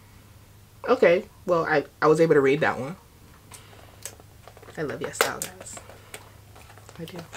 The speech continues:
You guys will love it too. All you have to do is shop.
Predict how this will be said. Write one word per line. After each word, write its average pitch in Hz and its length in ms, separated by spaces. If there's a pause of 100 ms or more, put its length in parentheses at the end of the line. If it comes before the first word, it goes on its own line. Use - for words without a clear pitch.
(1400)
You 190 120
guys 185 260
will 180 80
love 175 180
it 170 120
too. 180 240 (1160)
All 180 80
you 185 80
have 180 140
to 196 60
do 202 160
is 202 80
shop. - 280